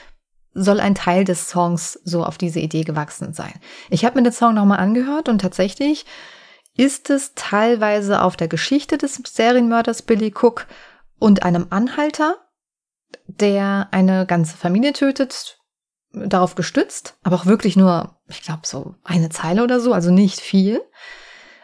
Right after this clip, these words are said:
Und jetzt kommt das Interessante, weil ich meine Hausaufgaben richtig gut gemacht habe und noch ein paar Zusatzsternchen haben wollte,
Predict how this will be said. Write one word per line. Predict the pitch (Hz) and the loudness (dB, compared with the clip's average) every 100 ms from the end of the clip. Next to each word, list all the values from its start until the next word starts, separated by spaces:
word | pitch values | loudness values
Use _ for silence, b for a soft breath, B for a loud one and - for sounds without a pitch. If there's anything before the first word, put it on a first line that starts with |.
| B _ | B _
Und | 214 | 4
jetzt | 220 269 | 6 2
kommt | - 233 208 | 0 0 0
das | 196 | 0
Interessante, | 185 185 - 202 294 - 170 196 302 | 0 -2 -2 -2 -2 -2 -2 -2 -2
weil | 196 202 | 0 0
ich | 202 | 2
meine | 196 | 2
Hausaufgaben | 175 196 190 185 175 165 | 2 -2 -2 -2 -2 0
richtig | 185 269 - 190 | 2 2 0 -4
gut | 170 160 | -4 -4
gemacht | 160 156 151 - | -2 -2 -4 -6
habe | 156 156 170 220 285 - | -6 -4 -2 -2 -4 -2
und | 180 175 | -2 0
noch | 165 | 0
ein | 175 | -2
paar | - 165 | -2 -6
Zusatzsternchen | 160 277 269 170 - 165 165 170 160 | -2 -2 -2 -4 -4 -4 -2 -4 -2
haben | 156 156 | -2 -2
wollte, | 156 151 160 190 269 | -2 -4 -2 -2 -2